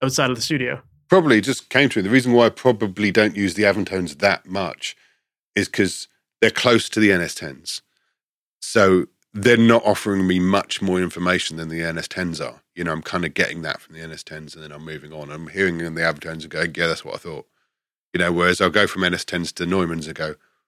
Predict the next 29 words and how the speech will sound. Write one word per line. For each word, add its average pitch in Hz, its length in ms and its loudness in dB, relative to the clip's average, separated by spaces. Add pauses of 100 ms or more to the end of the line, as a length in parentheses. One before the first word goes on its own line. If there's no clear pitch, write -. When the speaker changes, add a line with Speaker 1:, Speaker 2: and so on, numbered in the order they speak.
(240)
Speaker 2:
"Ooh, 90 180 -6
okay, 76 320 -8 (560)
got 82 80 -2
a 80 60 -2
couple - 220 -8
of 87 60 -12
things 82 220 -4
to 85 100 -6
do 82 220 -2
in 78 140 -4
the 78 260 -4 (340)
three 85 180 -6
hundred 76 200 -8
hertz 76 260 -8
area," 67 300 -8
or 64 280 -14
something 87 460 -6
like 76 160 -6
that, 80 220 -8
you 73 80 -14
know, 67 120 -18
something 78 340 -14
will 71 100 -18
come 71 220 -20
out. 73 200 -20 (640)
Speaker 1:
Yeah, 135 200 -2 (100)
that 208 100 2
makes 226 120 2
sense. 240 240 0